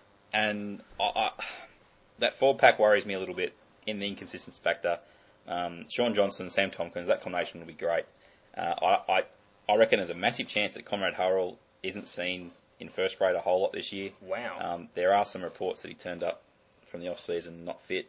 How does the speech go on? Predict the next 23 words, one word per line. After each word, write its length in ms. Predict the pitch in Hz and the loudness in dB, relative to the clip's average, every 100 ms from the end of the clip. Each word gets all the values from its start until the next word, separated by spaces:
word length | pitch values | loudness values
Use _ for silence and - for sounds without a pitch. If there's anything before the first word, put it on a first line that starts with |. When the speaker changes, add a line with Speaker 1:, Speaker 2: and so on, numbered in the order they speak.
| _ | _
Speaker 1:
still 260 | - - 101 | -12 -8 -6
not 140 | 92 | -6
Speaker 2:
Okay. 240 | 117 117 | -4 -4
Speaker 1:
fit. 100 | 107 - - _ _ _ _ _ - | -4 -8 -20 _ _ _ _ _ -6
And 320 | 95 92 90 - | -2 -2 -4 -10
he 160 | - 120 | 2 2
needed 220 | 98 92 | 2 -2
to 60 | 85 | -6
be 80 | 80 | -6
fit 240 | 95 - | -6 -4
for 60 | 85 | -4
them 160 | 87 | -6
to 60 | 85 | -6
be 180 | 82 82 | -8 -4
a, 140 | 85 - | -4 -2
a 100 | 85 | -2
real 160 | 85 | -4
threat, 320 | 82 - 82 - - | -6 -2 -4 -4 -12
uh, 180 | 82 80 82 | -8 -6 -6
in 60 | |
this 120 | 82 - | -8 -10
competition. 500 | 85 - 85 - 78 | -12 -10 -12 -10 -6
And 280 | 82 85 | -4 -4